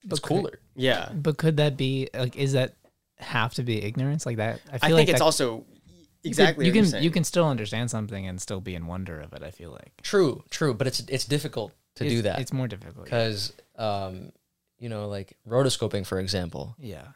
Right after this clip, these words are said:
Speaker 1: Did you all know that, like, Snow White and Cinderella, like,
Speaker 2: Mm-hmm.
Speaker 1: the O G Disney movies, a lot of that is just rotoscoped?
Speaker 3: Mm-hmm.
Speaker 1: Like, it's just traced over,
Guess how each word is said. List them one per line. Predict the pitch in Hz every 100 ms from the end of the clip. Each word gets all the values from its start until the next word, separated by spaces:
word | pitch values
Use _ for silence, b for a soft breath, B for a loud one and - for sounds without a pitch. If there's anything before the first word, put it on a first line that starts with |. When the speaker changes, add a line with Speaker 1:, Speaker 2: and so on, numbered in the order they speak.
| _ _ _ _ _ _ _ _ _
Speaker 1:
Did | 131
you | 151
all | 208
know | 185 165
that, | 175 156
like, | 123 110 -
Snow | - - 143 151
White | 139 143
and | 117
Cinderella, | - 151 120 113 123 139 143
like, | 151 147
Speaker 2:
Mm-hmm. | 196
Speaker 1:
the | -
O | 120
G | 123 127
Disney | 120 123 135
movies, | 131 131 -
a |
lot | 104 123 160
of |
that | 180 160
is | 139
just | 131
rotoscoped? | 110 131 - 151 165 -
Speaker 3:
Mm-hmm. | 127 117 104 104 -
Speaker 1:
Like, | 113
it's | 120 -
just | - -
traced | - 131 135
over, | 127 127 139 139 143